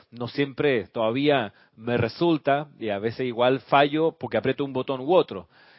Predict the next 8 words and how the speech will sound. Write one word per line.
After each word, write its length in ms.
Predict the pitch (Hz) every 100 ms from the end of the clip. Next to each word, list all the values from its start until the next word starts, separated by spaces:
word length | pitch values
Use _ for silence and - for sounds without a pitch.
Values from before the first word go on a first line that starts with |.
| _
Y 100 | 120
además 460 | 135 135 135 143 160
de, 80 | 160
exacto, 340 | - 156 143
el 80 | 127
movimiento 420 | 127 123 135 165
del 140 | 139
fuelle, 580 | 120 - 175 165 147 147